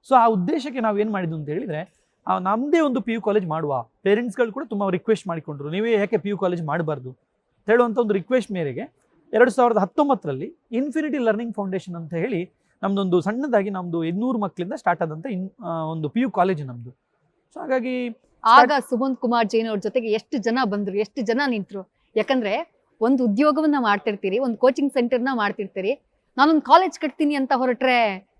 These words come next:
Speaker 2: "ಏ, ಯಾರ್ ಮಾರ್ರೆ ಇವಾಗ ಕಾಲೇಜ್ ಕಟ್ಲಿಂತೀನಿ ಹೊರಡ್ತಾನಲ್ಲ" ಅಂತ ಮಾತುಗಳು ಕೇಳಿ ಬರ್ಲಿಲ್ವಾ
Speaker 1: ಅಲ್ಲ,
Speaker 2: ಅಂತ
Speaker 1: ಖಂಡಿತ
Speaker 2: ಹೇಳಿ ಆಗ?
Speaker 1: ಮೇಡಮ್, ಖಂಡಿತ ತುಂಬಾ ಮಂದಿ ಆತ-, ಅದೇ ತರ ನಂಬಿದ್ರು.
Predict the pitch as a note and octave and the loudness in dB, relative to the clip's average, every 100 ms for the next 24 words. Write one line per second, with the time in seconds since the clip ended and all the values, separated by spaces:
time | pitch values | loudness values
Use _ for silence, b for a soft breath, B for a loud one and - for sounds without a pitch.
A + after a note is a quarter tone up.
0 | _ _ _ _ F#4 C4+ G#3 C#4 E4+ D#4 | _ _ _ _ -4 2 6 6 4 2
1 | C4 A3+ G#3+ A3 D#4+ C#4+ D4+ C4+ B3+ C#4+ | 2 2 4 6 6 4 -4 -4 -4 -2
2 | C4 B3 A#3 A3 A#3 A3+ A#3+ C4+ D#4 E4+ | -2 -2 -4 -4 -4 -2 -2 -2 -2 0
3 | F4+ D4+ D#4+ E4+ D#4 D#4 F#4 C#4+ B3 A#3 | 2 2 0 -2 -2 0 0 0 0 0
4 | G#3 G#3 A#3+ G#3+ G3+ G3 D3 C#3+ E3+ G#3 | 0 0 0 0 2 2 2 -2 -2 -2
5 | G3 D#3+ E3+ A3+ A3 G#3 A#3+ G3 G#3+ F3 | -2 -4 -4 -4 -4 -4 0 2 4 4
6 | G3+ A#3+ G#3+ F#3 G3+ E3+ A#2+ - | 4 2 0 0 0 0 -4 -10